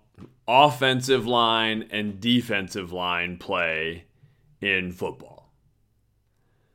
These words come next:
I was an offensive lineman and a defensive lineman through my entire playing career, middle school, high school,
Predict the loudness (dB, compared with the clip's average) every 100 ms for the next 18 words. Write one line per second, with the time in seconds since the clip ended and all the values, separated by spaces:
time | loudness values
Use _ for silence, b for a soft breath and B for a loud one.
0 | _ _ _ _ _ 6 8 10 8 6
1 | 2 -6 _ _ _ _ _ _ _ -8
2 | -4 2 4 4 2 -4 0 2 4 2
3 | 0 -4 -4 -2 -2 -4 -4 -4 -2 0
4 | 0 0 -4 -6 -8 -6 -4 -4 -6 -6
5 | -4 -2 -6 -8 -10 -8 -8 -10 -6 2
6 | 4 4 4 -2 -2 0 0 -2 -4 0
7 | -2 -4 -12 _ 0 0 0 -4 -4 -2
8 | -4 -10